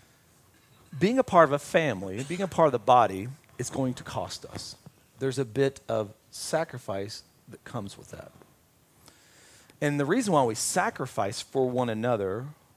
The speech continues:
the reason why it costs for one another is because we love one another. So my, here's my question. In this body,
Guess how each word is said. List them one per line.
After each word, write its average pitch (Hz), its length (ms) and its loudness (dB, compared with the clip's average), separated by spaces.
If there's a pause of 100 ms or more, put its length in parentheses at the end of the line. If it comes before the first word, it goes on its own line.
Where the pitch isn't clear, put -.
(140)
the 127 60 -14
reason 170 260 0
why 131 160 4
it - 80 -8 (300)
costs 226 340 0
for 131 80 -10
one 110 140 -2
another 104 220 -2
is 110 100 -10
because 127 520 0 (560)
we 117 300 -8 (180)
love 110 560 -2 (160)
one 85 120 -16
another. 80 200 -20 (1600)
So - 140 -12
my, 101 120 -8
here's 139 260 -4
my 135 100 2
question. - 380 -10 (1700)
In 139 160 0
this 143 200 0
body, 104 440 0